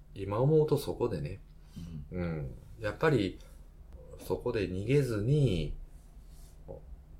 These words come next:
Speaker 1: 例えばお金の話やったり、
Speaker 2: うん。
Speaker 1: 経理の話やったり、
Speaker 2: うんうん。
Speaker 1: 値段の話したらものすごく怒るんやけども、
Speaker 2: うん、おっしゃってました。先ほどね、
Speaker 1: 後になってわかる話なんですけど、
Speaker 2: はい。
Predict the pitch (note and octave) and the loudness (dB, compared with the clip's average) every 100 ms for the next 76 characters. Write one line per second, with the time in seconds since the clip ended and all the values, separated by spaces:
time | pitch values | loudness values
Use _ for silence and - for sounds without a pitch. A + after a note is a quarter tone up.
0 | - C3+ G#3 D#3 E2+ E2 - G2+ F#2+ A2+ | 0 6 8 10 10 8 2 -2 4 6
1 | B2 A#2+ E3 C3+ - E2+ D#2 - - C#2+ | 6 6 6 6 2 -2 -2 -4 -6 -4
2 | C#2 - - F#2 F2 C#2+ - - B2 D3+ | -6 -8 -6 -4 -4 -8 -10 2 4 6
3 | G#2+ E2 F2 E2 - E2+ G2+ G2 F2 B2+ | 2 0 -4 -6 -6 -6 -4 -2 2 6
4 | D3+ C#3+ C3+ G2+ - - D#2 D#2 E2 G#2 | 6 6 6 4 0 -6 -6 -8 -4 4
5 | C#3 C#3 D#3+ G3+ - F2 F2+ - G2 F#2 | 4 4 4 6 6 2 2 2 0 0
6 | D#2 B1+ B1+ C2+ D#2 F2 D#2 F2+ F2+ F2+ | -2 -6 -8 -8 -6 -2 0 -2 -4 -4
7 | D#2 D2 - - - - - - - G#2+ | -6 -6 -10 -10 -12 -12 -12 -8 0 10
8 | D3 E3 B3 E3 F#2+ C3 F#2+ G2 G2 F#2+ | 12 12 12 12 12 10 10 10 8 6
9 | G2+ E2+ - C#2+ C2+ - C#2+ D2 C#2+ C2+ | 6 4 2 -4 -6 -6 -4 -4 -4 -4
10 | E2 | -4